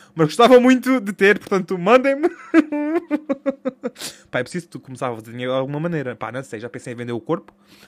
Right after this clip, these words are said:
mas, mas também quem é que queria pagar pelo meu corpo, né? Às vezes penso isso, e pá, e não estou de modo algum a de,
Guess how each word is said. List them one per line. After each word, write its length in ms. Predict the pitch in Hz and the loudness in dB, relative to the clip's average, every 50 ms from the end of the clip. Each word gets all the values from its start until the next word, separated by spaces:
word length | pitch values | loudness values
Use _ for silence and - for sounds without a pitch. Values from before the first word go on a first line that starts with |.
| _ _ _ _ _ _ _ | _ _ _ _ _ _ _
mas, 680 | 139 139 139 143 143 139 139 131 131 127 120 - - _ - - - - - - _ _ _ _ _ _ _ _ _ - - | -12 -10 -6 -4 -2 -2 0 0 -2 -2 -4 -10 -18 _ -20 -16 -16 -16 -16 -18 _ _ _ _ _ _ _ _ _ -14 -6
mas 120 | 165 160 156 | -6 -6 -4
também 180 | - 220 262 | -4 -6 -6
quem 120 | 262 - 320 | -4 -6 -8
é 40 | |
que 60 | 311 - | -8 -6
queria 160 | 175 180 139 | -4 -4 -4
pagar 220 | - 131 127 131 | -2 -2 -2 -2
pelo 140 | 123 143 127 | -2 -4 -6
meu 140 | 123 120 110 | -6 -8 -8
corpo, 260 | - 117 110 - 117 | -8 -10 -12 -10 -12
né? 60 | 120 - | -6 -6
Às 100 | 160 170 | -4 -4
vezes 160 | 247 247 - | -4 -6 -6
penso 240 | - 214 190 - 131 | -8 -8 -8 -8 -12
isso, 140 | 110 - | -16 -16
e 20 | 147 | -10
pá, 140 | - 131 - | -8 -8 -6
e 80 | - 151 | -4 -6
não 180 | 160 190 208 208 | -6 -6 -6 -8
estou 360 | - _ 190 202 220 220 208 | -8 _ -4 -2 -2 -2 -4
de 80 | 165 | -4
modo 240 | 160 160 175 185 180 | -6 -4 -4 -4 -2
algum 300 | 190 185 170 156 170 160 | -2 -4 -2 -4 -4 -6
a 40 | 139 | -6
de, 140 | 120 107 | -8 -10